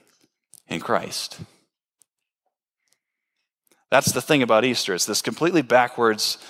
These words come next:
upside-down perspective. It's this special equation where empty,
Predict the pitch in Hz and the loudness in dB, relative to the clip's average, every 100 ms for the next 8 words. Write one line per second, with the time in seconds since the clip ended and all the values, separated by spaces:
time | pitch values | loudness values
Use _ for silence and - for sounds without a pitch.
0 | - 139 143 151 127 120 113 110 107 - | 0 0 2 4 4 4 2 2 -4 2
1 | 110 - 101 107 - 117 - - - - | 2 2 0 -2 -6 -2 0 2 2 4
2 | 202 156 - 151 143 127 117 113 - 156 | 6 4 6 4 6 2 2 2 2 2
3 | 196 - 110 95 120 | 2 2 -2 0 -4